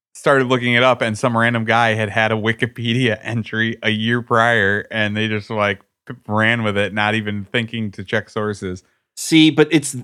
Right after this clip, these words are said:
Speaker 2: it's that guy, though, that's the most interesting, because the whole point of this was trying to find a link between two different ideas,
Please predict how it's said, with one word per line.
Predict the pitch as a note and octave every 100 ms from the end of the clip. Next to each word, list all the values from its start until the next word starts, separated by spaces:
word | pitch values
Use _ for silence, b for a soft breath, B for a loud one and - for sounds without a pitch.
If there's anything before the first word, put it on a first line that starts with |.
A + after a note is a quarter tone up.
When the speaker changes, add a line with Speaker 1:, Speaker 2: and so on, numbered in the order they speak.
| -
Speaker 2:
it's | D#3+ D3+
that | C3 C#3 F3+ D3
guy, | C3+ D#3 F#3+ D3
though, | A#2 G#2 G2
that's | A#2+ A#2+
the | D3+
most | C3+ C3+ -
interesting, | D3 D3+ C3+ - G#2 G2
because | G#2+ - A2 G#2+ - _ _ _ -
the | D3+
whole | F#3 F#3
point | E3+ F3+ F#3+ F3
of | C3+ B2
this | E3+ -
was | C#3 C3
trying | D#3+ D#3 D3+
to | C3+
find | D3+ D3+ C#3+
a | B2
link | A2 C#3 C#3+
between | - - B2+ A2+
two | G2 C#3 C#3+
different | C#3 B2+ A#2
ideas, | A#2 A2+ G2+ G#2 C3 D3+ D3+